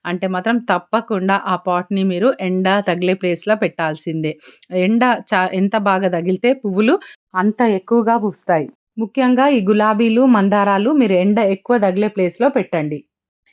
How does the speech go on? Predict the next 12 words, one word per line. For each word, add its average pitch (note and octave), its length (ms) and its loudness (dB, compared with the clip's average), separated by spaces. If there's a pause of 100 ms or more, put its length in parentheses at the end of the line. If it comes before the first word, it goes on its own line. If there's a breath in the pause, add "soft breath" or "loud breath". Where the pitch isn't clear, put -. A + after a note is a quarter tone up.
(120)
ఇంకొక B3+ 340 4 (200)
విషయం A#3+ 380 2
ముఖ్యమైనది G#3 600 2
ఏంటంటే F#3+ 540 2
ఈ A3 100 2 (240)
మందారాలు, G3 600 2
గులాబీ F#3 480 0
మొక్కలకి F3 540 -2
చలికాలంలో F3+ 840 0 (360 loud breath)
వాటరింగ్ A3 520 2
జాగ్రత్తగా F3 640 0
చేయాలి. D3+ 480 0